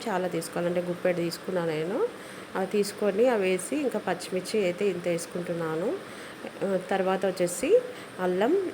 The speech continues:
వెల్లుల్లి ఇలా తీసుకుంటున్నాను. మళ్ళీ అల్లం ముక్కలు, వెల్లుల్లి రెమ్మలు తీసుకొని మళ్ళీ ఇందులో వచ్చేసి ఉప్పు వేసుకుంటున్నా. ఆ,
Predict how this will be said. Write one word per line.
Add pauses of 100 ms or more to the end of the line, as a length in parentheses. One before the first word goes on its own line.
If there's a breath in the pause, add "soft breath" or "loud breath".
వెల్లుల్లి
ఇలా (160)
తీసుకుంటున్నాను.
మళ్ళీ (480 loud breath)
అల్లం
ముక్కలు,
వెల్లుల్లి
రెమ్మలు
తీసుకొని
మళ్ళీ (460 loud breath)
ఇందులో
వచ్చేసి
ఉప్పు
వేసుకుంటున్నా. (480 loud breath)
ఆ,